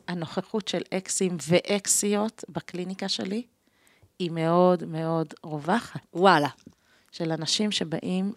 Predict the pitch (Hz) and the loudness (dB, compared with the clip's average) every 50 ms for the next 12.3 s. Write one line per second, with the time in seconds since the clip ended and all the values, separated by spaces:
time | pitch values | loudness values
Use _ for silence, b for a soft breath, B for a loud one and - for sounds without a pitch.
0 | _ - 240 254 240 196 170 170 185 214 214 - - - - 226 226 202 165 165 | _ -4 0 2 4 4 4 6 6 4 4 2 0 0 0 2 2 0 0 -4
1 | - - 196 196 - 202 202 185 - 180 208 220 - - 180 170 - - 196 - | -8 -6 -6 -4 -4 -4 -6 -6 -6 -6 -6 -6 -6 -8 -8 -8 -8 -8 -10 -10
2 | - 170 - 185 160 160 170 - - 170 170 156 _ b b b b b b b | -10 -10 -8 -8 -8 -8 -10 -10 -8 -8 -8 -8 _ b b b b b b b
3 | b - 165 156 165 170 180 185 190 190 - - - 180 165 170 160 - 165 175 | b -12 -10 -8 -6 -2 0 0 0 0 0 -2 -2 -2 -4 -6 -6 -4 -4 -6
4 | 175 - b b b b b b b - - 156 143 165 165 160 165 170 170 175 | -6 -8 b b b b b b b -12 -10 -8 -6 -6 -4 -4 -2 -2 -2 -2
5 | 175 175 - - 180 175 - 180 165 156 156 - - - 165 156 156 151 - - | -2 -4 -6 -6 -8 -6 -6 -8 -8 -10 -10 -10 -10 -8 -8 -8 -8 -10 -12 -10
6 | - 190 180 - - 156 165 156 156 156 160 160 160 156 160 175 175 175 - - | -10 -8 -8 -10 -10 -8 -8 -8 -6 -6 -6 -4 -4 -2 0 0 2 0 0 -4
7 | _ - - 170 - - - - 180 - - - 170 160 180 - 170 165 - 170 | _ -12 -10 -10 -10 -8 -10 -10 -10 -10 -10 -8 -8 -8 -8 -8 -12 -12 -12 -10
8 | 156 - - - 147 143 135 - - 165 185 185 170 160 156 _ _ b b b | -10 -10 -12 -12 -12 -12 -14 -12 -8 -6 -6 -6 -6 -8 -10 _ _ b b b
9 | b b b b b b b b b b b b b b b b b b 170 180 | b b b b b b b b b b b b b b b b b b -8 -8
10 | 165 - - 202 208 202 214 208 185 185 175 156 156 185 170 165 196 196 185 190 | -6 -2 0 2 2 2 2 0 -2 -4 -4 -4 -4 -6 -4 0 0 0 0 0
11 | 190 196 196 180 180 180 180 180 170 - - - - 190 180 165 180 185 180 175 | 0 0 2 2 2 4 4 2 2 0 -4 -8 -6 -6 -4 -2 -2 -2 -2 -4
12 | 175 170 165 165 165 165 | -4 -6 -8 -8 -10 -12